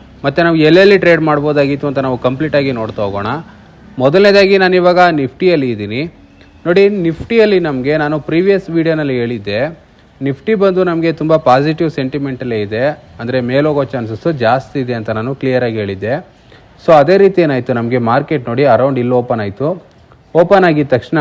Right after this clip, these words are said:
ನಿಧಾನವಾಗಿ ಸ್ಲೋ ಆಗಿ ನಮಗೆ ಮಾರ್ಕೆಟ್ ಬಂದು ನಿಫ್ಟಿ ಅಪ್ ಸೈಡ್‌ಗೆ ಮೂವ್ ಆಗ್ತಾ ಹೋಯ್ತು.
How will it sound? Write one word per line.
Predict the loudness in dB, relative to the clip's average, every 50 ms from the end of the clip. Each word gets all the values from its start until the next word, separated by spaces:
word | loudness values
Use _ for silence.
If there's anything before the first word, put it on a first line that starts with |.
| 0 0 0 -2
ನಿಧಾನವಾಗಿ | -2 -2 2 4 4 4 6 4 4 2 2 0 0 0 -2 -4
ಸ್ಲೋ | -4 _ 0 2 2 4 4 4
ಆಗಿ | 4 4 2 0 -4
ನಮಗೆ | -4 -4 -4 -4 -4
ಮಾರ್ಕೆಟ್ | -4 -4 -4 -4 -4 -6 -10 -12 -10 -10 -10
ಬಂದು | -10 -6 -6 -6 -6 -6 -10 -10
ನಿಫ್ಟಿ | -10 -10 -8 -6 -4
ಅಪ್ | -2 -2 -4 -4 -6 -6
ಸೈಡ್‌ಗೆ | -6 -6 -4 -4 -6
ಮೂವ್ | -6 -4 -6 -4 -4
ಆಗ್ತಾ | -4 -6 -6 -6 -4 -2
ಹೋಯ್ತು. | -2 -2 -4 -6 -8 -12 -16